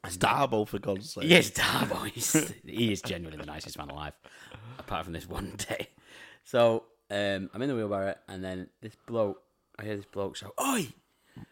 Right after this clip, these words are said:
Speaker 2: that's my wheelbarrow." And Darbo says, "Don't worry, I'm just gonna push him really fast down this hill." So I went, "What?" And then this guy went, "I'll help." So I went, "What?"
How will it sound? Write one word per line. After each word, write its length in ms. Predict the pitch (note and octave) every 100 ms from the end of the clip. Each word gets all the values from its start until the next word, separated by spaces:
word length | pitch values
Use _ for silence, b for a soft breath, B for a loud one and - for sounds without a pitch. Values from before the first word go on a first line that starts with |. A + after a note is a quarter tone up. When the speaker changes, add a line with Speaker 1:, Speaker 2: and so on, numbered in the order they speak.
| B B _ -
Speaker 2:
that's 160 | G#3+
my 160 | G#3+ G#3
wheelbarrow." 580 | A3 A#3 G#3 G3 F3+ D3 - B B B B B B
And 340 | B B D#2+ -
Darbo 360 | D#2+ E2 D#2
says, 300 | D2+ D#2 D2+ - _
"Don't 240 | D#3 F3+ A#2
worry, 360 | F2 E2 G2+ _ -
I'm 100 | A2
just 180 | G2 D#3+
gonna 140 | C3
push 300 | A#2+ - E3+
him 80 | D3+
really 200 | A2+ F#2+
fast 300 | - C#3 -
down 200 | G2 F2
this 140 | E2 A#2+
hill." 220 | C#3+ D#3 _ b b b b _
So 160 | -
I 80 | F#2+
went, 180 | E2+ D#2
"What?" 420 | D#2+ D#2 - D#3 - b b b
And 60 | A2+
then 80 | A#2
this 120 | A2
guy 180 | C3 A#2+
went, 160 | G#2+ -
"I'll 280 | C#3 C3+
help." 420 | A#2+ F3 G#3+ - -
So 140 | B2+
I 20 |
went, 200 | A2+ G2 - _ _ -
"What?" 480 | A#2 D#3 G3 -